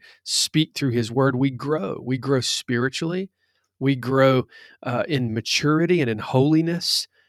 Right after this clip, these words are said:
and sanctification in such a way that we are not, uh, held captive by these, these false ideologies that come to us in our,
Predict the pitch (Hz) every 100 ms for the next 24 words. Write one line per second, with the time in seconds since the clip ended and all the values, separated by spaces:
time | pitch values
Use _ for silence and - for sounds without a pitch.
0 | _ 123 113 - 160 165 165 156 - 139
1 | 143 - 170 180 135 131 - - 131 131
2 | 143 156 117 113 _ - - _ _ 135
3 | 147 143 139 147 139 - - _ _ -
4 | 123 - 151 143 - - 135 - 160 151
5 | 123 120 117 120 120 107 - _ _ -
6 | 123 117 107 - _ _ - - 147 143
7 | - 135 143 135 131 131 147 139 139 143
8 | 123 131 - 147 139 143 143 - 113 107